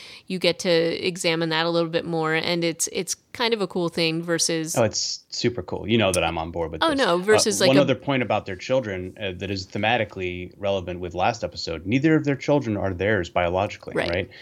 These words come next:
Speaker 1: right.
Speaker 2: Uh, Gabriel's Coco is Sadiq's,
Speaker 1: Mm-hmm.
Speaker 2: and, uh, Aaron's is the ch-, child that they found at that,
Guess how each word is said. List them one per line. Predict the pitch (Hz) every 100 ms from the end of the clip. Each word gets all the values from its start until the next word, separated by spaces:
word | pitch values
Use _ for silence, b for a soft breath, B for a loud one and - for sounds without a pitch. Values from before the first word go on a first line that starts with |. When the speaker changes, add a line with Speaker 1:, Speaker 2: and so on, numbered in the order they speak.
| B
Speaker 1:
right. | - - -
Speaker 2:
Uh, | 90
Gabriel's | 87 107 107 113 107 -
Coco | - 131 127 110
is | 101 98
Sadiq's, | - - 95 107 123 - - - -
Speaker 1:
Mm-hmm. | 190 220
Speaker 2:
and, | 95 92 90 85 - -
uh, | 95 90 90 92
Aaron's | 104 98 95 90 101
is | 95 90 87
the | 95 90 87 - -
ch-, | - _ _ -
child | 104 98 98
that | 92 -
they | 90
found | 101 90 90
at | 82
that, | 76